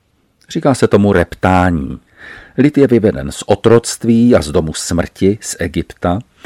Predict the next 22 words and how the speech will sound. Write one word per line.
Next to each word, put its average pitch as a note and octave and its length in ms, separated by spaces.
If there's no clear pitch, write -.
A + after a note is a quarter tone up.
ale G#2+ 240
není C3+ 280
schopen A#2+ 560
unést A#2+ 480
nepohodlí G2+ 640
a F2+ 100
nouzi. D2+ 420
A G2+ 100
tak D#3 220
na F3+ 120
něj B2+ 180
Hospodin A2 640
posílá G2+ 680
ohnivé A2 680
hady, F#2 420
kteří C3+ 380
jej D#2+ 200
štípají C3+ 840
a F2+ 140
mnoho A2 480
lidí F#2 560
umírá. D#2+ 640